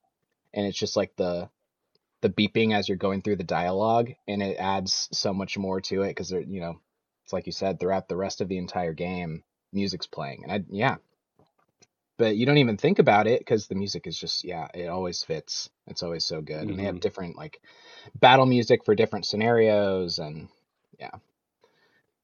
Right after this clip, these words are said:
Speaker 2: Yeah, absolutely. I was, uh, before we started, I was looking up the Pokemon Yellow O S T, um, just, like, kinda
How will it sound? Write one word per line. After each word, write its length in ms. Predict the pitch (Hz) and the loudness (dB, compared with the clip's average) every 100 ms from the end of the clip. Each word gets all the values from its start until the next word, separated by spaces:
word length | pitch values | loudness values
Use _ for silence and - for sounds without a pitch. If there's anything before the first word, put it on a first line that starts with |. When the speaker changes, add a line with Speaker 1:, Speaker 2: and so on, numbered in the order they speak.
| _ - | _ -12
Speaker 2:
Yeah, 220 | 92 90 85 | -8 -6 -6
absolutely. 640 | 92 - 85 95 85 80 | -10 -10 -8 -6 -6 -2
I 60 | 98 | -2
was, 260 | 101 95 | -2 -2
uh, 300 | 98 92 90 | -2 0 -2
before 260 | - - 127 | -6 -6 -6
we 100 | 95 | -4
started, 400 | - 98 101 82 | -2 -2 -2 -2
I 60 | |
was 220 | 87 82 - | -4 -4 -8
looking 180 | 95 92 | -6 -6
up 160 | - | -4
the 120 | 87 | -6
Pokemon 500 | 87 - 104 - 90 | -6 -4 -4 -2 -4
Yellow 260 | 90 92 90 | -4 -2 -2
O 100 | 90 | 0
S 220 | 90 85 | -2 -4
T, 480 | - 101 101 95 87 _ _ _ | -6 -4 -2 -2 -4 _ _ _
um, 280 | - 87 85 | -8 -6 -6
just, 180 | 87 - _ | -8 -14 _
like, 160 | 98 87 _ | -10 -10 _
kinda 260 | - 101 | -4 -4